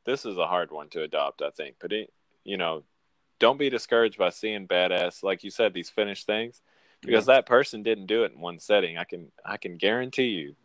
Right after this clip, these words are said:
Speaker 2: Absolutely not.
Speaker 1: that person, especially those, like, finished product sketchbooks, they sat there and drew on that thing for hours,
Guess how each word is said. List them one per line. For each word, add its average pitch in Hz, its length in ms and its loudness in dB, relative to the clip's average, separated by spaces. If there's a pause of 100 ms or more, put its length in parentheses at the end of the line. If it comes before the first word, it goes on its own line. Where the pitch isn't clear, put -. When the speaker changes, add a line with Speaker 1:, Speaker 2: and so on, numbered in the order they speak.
(120)
Speaker 2:
Absolutely 104 520 -6
not. 69 280 -16 (220)
Speaker 1:
that 98 180 8
person, 98 600 0 (300)
especially 101 600 2
those, 90 500 0 (360)
like, 80 220 0 (140)
finished 85 360 -4
product 78 680 -2 (180)
sketchbooks, - 760 0 (500)
they 135 140 4
sat 110 360 4
there 117 280 4
and 95 240 -10
drew 123 200 0
on 107 100 -2
that 90 200 -6
thing 92 220 -4
for 95 180 -2
hours, 104 560 -4